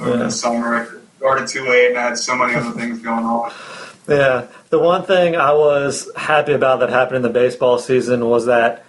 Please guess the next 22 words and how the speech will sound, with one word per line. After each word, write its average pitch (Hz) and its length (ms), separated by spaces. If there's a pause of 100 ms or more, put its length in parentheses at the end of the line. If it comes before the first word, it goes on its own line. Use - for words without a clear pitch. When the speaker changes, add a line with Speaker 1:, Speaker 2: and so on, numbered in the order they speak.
(320)
Speaker 2:
Seattle 143 640
didn't 139 380
make 139 180
the 156 80
playoffs 156 720 (500)
because 139 400
they 139 120
have 147 220
a 147 60
streak 143 520 (360)
of 127 480 (140)
eighteen 156 500
years 139 300
not 123 200
making 120 360
it. 107 240 (340)
And 135 80
I 135 60
didn't 156 280
want 147 160
a 131 40
covid 143 640